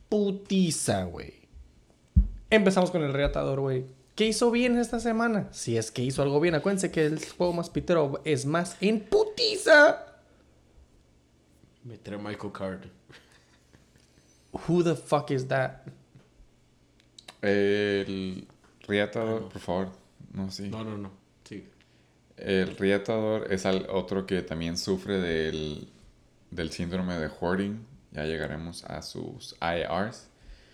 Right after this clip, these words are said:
Speaker 3: Pero, como lo dijo mi co-host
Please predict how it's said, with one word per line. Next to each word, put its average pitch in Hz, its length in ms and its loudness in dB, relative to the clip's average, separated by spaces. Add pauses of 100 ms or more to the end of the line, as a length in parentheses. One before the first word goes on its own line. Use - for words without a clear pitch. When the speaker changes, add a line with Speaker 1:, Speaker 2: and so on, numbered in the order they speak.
(300)
Speaker 3:
Pero, 92 800 2 (400)
como 101 200 0
lo 92 60 4
dijo 92 180 0
mi 117 100 -2
co-host 95 540 -2